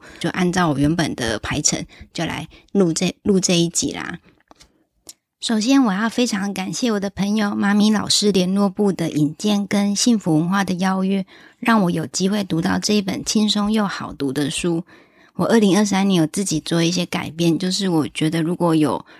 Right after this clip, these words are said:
人邀请我或是给我礼物的话，我要欣然的接受，要充满自信。因为我之前啊，如果有人找我写书的心得，我会很害怕说，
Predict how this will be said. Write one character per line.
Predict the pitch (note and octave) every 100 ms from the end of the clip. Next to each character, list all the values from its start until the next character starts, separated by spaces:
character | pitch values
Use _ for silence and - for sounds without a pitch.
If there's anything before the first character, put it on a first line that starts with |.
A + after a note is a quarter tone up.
| _
人 | C3+ C#3
邀 | D#3+ F#3
请 | - - E3
我 | D#3+ E3
或 | F3+
是 | F#3+
给 | - D#3+
我 | E3
礼 | D3+ -
物 | F#3
的 | D3+ D3+
话， | E3 F3+ -
我 |
要 | D3+ F3
欣 | - F#3+
然 | F3+ B2+
的 | C#3+
接 | - E3
受， | E3 F#3 D#3+
要 | E3+ D#3+ - - -
充 | - G3+
满 | D#3+ C3
自 | - E3
信。 | D#3+ E3+ D#3 - - - - _
因 | A3+ A#3
为 |
我 | E3+
之 | F3 G3+
前 | F#3+ D#3
啊， | D#3 E3+
如 | F3+
果 | F#3+
有 | E3+ D3+
人 | D3+ D3+
找 | D3+
我 | D#3 E3+
写 | - D3+
书 | C3 - E3+ E3+ E3
的 | D3+
心 | D3 E3+ E3+
得， | E3+ G#2
我 | D#3
会 | E3+ G3
很 | F3+
害 | - F#3+ F3
怕 | F#3 E3+
说， | E3 E3 D#3